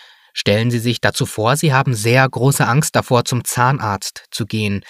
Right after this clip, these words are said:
Wie können Sie Ihre Angst in ihrer frühen Entstehung bewältigen? Situationsauswahl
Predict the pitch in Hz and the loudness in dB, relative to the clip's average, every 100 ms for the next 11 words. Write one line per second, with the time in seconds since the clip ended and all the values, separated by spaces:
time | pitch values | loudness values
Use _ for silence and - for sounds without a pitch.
0 | - - - _ 98 95 98 - 165 170 | -20 -20 -20 _ -14 -6 -6 -4 -6 -6
1 | 165 151 160 139 - 113 156 - - 135 | -8 -8 -6 -6 -6 -6 -6 -8 -14 -12
2 | 143 117 - 143 151 165 135 - 117 117 | -8 -8 -6 -4 -4 -2 -6 -4 -4 -2
3 | 117 107 107 95 95 - 95 _ _ _ | -4 -4 -4 -4 -8 -12 -20 _ _ _
4 | _ _ _ _ _ _ _ 113 127 - | _ _ _ _ _ _ _ -4 -2 0
5 | 110 - 113 143 131 143 151 143 143 156 | -2 -2 -2 0 2 2 2 2 4 2